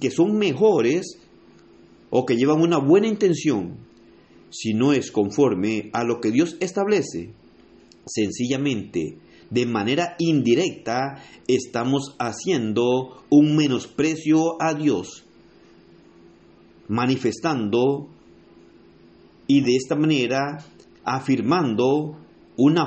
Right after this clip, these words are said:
forma que yo creo, que a mí me parece y que yo prefiero hacer antes de obedecer y buscar la forma que Dios ha mandado para poderle agradar.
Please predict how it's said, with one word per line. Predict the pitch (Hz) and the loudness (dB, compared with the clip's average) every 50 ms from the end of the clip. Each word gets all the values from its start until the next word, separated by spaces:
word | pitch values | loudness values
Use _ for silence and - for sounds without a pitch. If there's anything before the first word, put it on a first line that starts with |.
| - - | 0 0
forma | 156 170 175 170 165 175 175 175 170 175 | 2 2 2 2 2 0 0 -2 -2 -2
que | 135 120 113 107 | -2 -2 -2 0
yo | 110 143 156 156 156 | 0 0 -2 0 0
creo, | - 147 123 107 101 101 101 110 127 131 - - _ _ _ - - - | 0 0 2 2 2 0 0 -2 -4 -8 -14 -20 _ _ _ -20 -10 -6
que | 120 107 | -4 -4
a | |
mí | 101 113 131 151 170 | -2 0 0 0 0
me | 165 | 0
parece | - 156 151 156 139 113 - - 127 135 135 139 143 143 139 - - - - - - | 0 -2 0 0 0 0 -2 -2 -2 0 0 -2 -4 -6 -10 -16 -20 -20 -20 -4 0
y | 135 143 143 139 | 0 0 2 2
que | 123 117 113 110 | 0 0 2 2
yo | 123 135 147 143 - | 2 2 2 0 0
prefiero | 185 170 147 123 - - 160 208 185 143 123 117 113 113 - - | 0 0 0 0 -2 -4 0 0 2 2 2 2 0 0 0 -2
hacer | 110 113 120 202 214 196 139 104 104 - - - - - - - - | -4 -4 -2 -2 -4 -4 -4 -6 -10 -16 -20 -20 -20 -20 -20 -10 -6
antes | - 120 127 127 110 95 - 110 113 113 117 123 123 123 - - - _ _ _ - - - - - | -4 -2 -2 -2 -4 -6 -4 -2 0 2 2 0 -2 -4 -10 -18 -20 _ _ _ -20 -20 -20 -20 -12
de | 104 104 117 | -4 0 2
obedecer | 120 117 113 117 110 104 101 - - 135 113 95 87 - - - - - - | 2 4 4 4 4 2 2 0 -2 -2 -2 -2 -4 -6 -10 -18 -14 -2 2
y | 135 135 | 4 4
buscar | 127 120 107 - - - 110 107 123 139 156 156 - - - - | 4 4 2 0 -2 -4 -2 -2 -2 -2 -6 -10 -14 -20 -12 -6
la | - 117 120 110 | -4 -2 -2 -4
forma | - - 120 123 127 127 123 131 131 131 131 131 131 - - - - - _ _ _ _ - - _ | -2 -2 0 0 2 0 0 -2 -2 -2 -4 -6 -10 -12 -18 -20 -20 -20 _ _ _ _ -20 -16 _
que | - 127 123 | 0 0 0
Dios | 110 104 120 131 131 127 - - | 2 2 2 2 0 0 -4 -6
ha | - 123 127 | -4 -2 -2
mandado | 143 151 151 156 151 131 104 90 80 85 90 - - - - - - | 0 0 0 0 0 -2 -2 -2 -4 -6 -6 -8 -10 -18 -20 -8 -4
para | 110 107 110 107 - | -2 0 0 -2 -2
poderle | - 101 95 98 104 107 104 104 104 107 107 104 104 - | -2 0 2 2 4 2 2 2 2 0 0 -2 -2 -4
agradar. | 107 101 95 95 87 82 82 85 82 82 - - | -4 -2 -2 -2 -2 -2 -4 -4 -6 -6 -10 -14